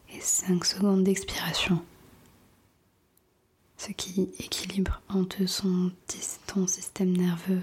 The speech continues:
sympathique et parasympathique. Alors si tu souhaites le refaire, n'hésite pas à réécouter cet épisode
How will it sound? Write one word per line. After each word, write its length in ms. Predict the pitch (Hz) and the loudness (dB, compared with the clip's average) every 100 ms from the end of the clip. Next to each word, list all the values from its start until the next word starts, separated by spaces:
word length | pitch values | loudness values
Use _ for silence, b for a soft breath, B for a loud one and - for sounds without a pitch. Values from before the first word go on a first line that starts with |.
| - | -2
sympathique 640 | - 180 - - - - | -2 -2 -2 -8 -12 -10
et 20 | |
parasympathique. 960 | - 180 - - - - - - - - - - - - - - - _ _ _ _ _ _ _ _ _ _ _ - 180 | -4 -2 -2 -4 -6 -8 -8 -8 -10 -14 -18 -20 -20 -20 -20 -20 -20 _ _ _ _ _ _ _ _ _ _ _ -10 0
Alors 200 | 180 - | 2 2
si 160 | - | -2
tu 100 | 196 | -2
souhaites 280 | - - - | -4 -4 0
le 80 | 214 | 2
refaire, 400 | 190 190 202 202 | 2 0 2 4
n'hésite 300 | 202 180 - | 4 2 -2
pas 140 | 185 | 0
à 240 | 170 151 - | 0 -2 -4
réécouter 420 | 185 190 - - | -4 -4 -6 -4
cet 280 | - - 220 | -4 -4 -4
épisode 480 | - 196 185 185 | -2 -2 0 -2